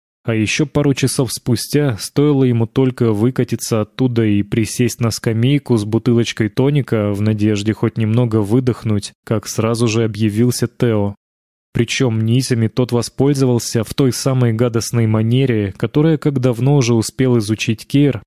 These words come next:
обычно свидетельствовала у обоих Тенгу о крайней степени недовольства окружающим миром. Рывком затянувшееся на горле невидимое горячее кольцо-ошейник,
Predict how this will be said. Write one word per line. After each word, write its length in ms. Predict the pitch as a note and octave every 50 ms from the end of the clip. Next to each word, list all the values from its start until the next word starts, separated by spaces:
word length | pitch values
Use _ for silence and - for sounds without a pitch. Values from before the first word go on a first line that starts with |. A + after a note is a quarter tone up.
| _ _
обычно 520 | - G#2+ G#2 A2 A2 - - A#2 A2 A2
свидетельствовала 1120 | - - - B2 A2+ G#2 A2 A2 - B2+ A#2 G#2+ - - A2+ A2 A2 G#2+ G#2+ A2 G#2+ G#2+ G#2
у 180 | G#2+ A2 A2
обоих 440 | A2 G#2+ G#2+ A2+ A#2+ B2 A#2+ - - -
Тенгу 540 | _ C#3 C#3+ D3+ D3+ C#3 A2+ A2 G#2+ F#2+ - -
о 120 | A2+ G#2+
крайней 460 | G2+ - - - A#2+ C3 C3+ C3 B2 A2+
степени 480 | - - - C3 B2+ - B2+ B2 B2
недовольства 800 | A#2 A#2 A2+ G#2+ A#2 G#2 G2 G#2 A2+ B2 B2 - - A#2+ A2 A2+
окружающим 720 | G#2 - - A2+ G2+ G2+ A2+ G#2+ G#2+ G2+ - - - A#2 A2+
миром. 520 | A#2+ B2 B2 A#2+ A2 G#2 G#2 G2 G2 F#2+ - _ _ _ _ _ _
Рывком 540 | - A#2+ A#2+ A2+ - - - C#3+ C#3+ D3 C3+
затянувшееся 800 | A#2 A#2 - - A#2+ A#2+ C3+ C3 - - B2+ A#2+ A2 - - B2
на 160 | A2+ A2 A2
горле 440 | G#2 A2 B2 C3+ C#3 C#3 A#2 A2 G#2
невидимое 720 | G#2 G#2+ A2+ A2+ A2 B2 C#3 C3+ C3 B2+ A#2 A2+ A2 G#2+
горячее 600 | G2+ G2+ A2 A2 A#2 A#2+ A#2+ A2 - - B2 A2+
кольцо-ошейник, 1200 | G#2+ - - A2+ G#2+ G2+ - - B2+ A2+ G#2+ G2 F2 - - C3 C3+ C3+ B2 A2+ G#2 G2+ - - -